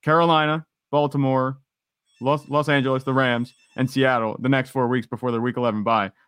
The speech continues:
Like, this is prime exploding territory for, um, Chris Godwin. Definitely one hundred percent. Um, you look at the matchups. I don't see the Bucs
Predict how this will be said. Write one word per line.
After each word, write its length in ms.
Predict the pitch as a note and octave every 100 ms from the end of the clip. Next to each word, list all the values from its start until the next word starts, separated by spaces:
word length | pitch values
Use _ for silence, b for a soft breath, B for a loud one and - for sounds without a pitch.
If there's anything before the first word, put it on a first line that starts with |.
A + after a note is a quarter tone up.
| -
Like, 200 | A2 - _ _
this 200 | D3+ F3 E3
is 200 | D#3 C3
prime 640 | - D3+ D3+ D#3 D#3 C#3 C#3
exploding 480 | - D3+ C#3+ C3
territory 520 | A#2 A#2 G#2+ A#2 G#2+ G#2 B C3+ -
for, 200 | C3+ B2
um, 340 | A2 G#2+ G#2+ - _ _ _
Chris 180 | - D3
Godwin. 400 | D3+ A#2+ G2 F#2+ - -
Definitely 360 | C3+ C3 B2
one 100 | A#2+
hundred 200 | A2+ G#2+
percent. 320 | G2+ G#2+ G#2 - _ _
Um, 380 | A2 G#2+ G2 F#2 _ _ _ _ _ _ _
you 100 | C#3
look 180 | C#3 D3+
at 80 | C#3+
the 60 | B2+
matchups. 320 | B2 B2 A#2
I 120 | D3
don't 140 | F3 E3+
see 160 | F3
the 100 | D3
Bucs 420 | C3+ C#3 C#3 -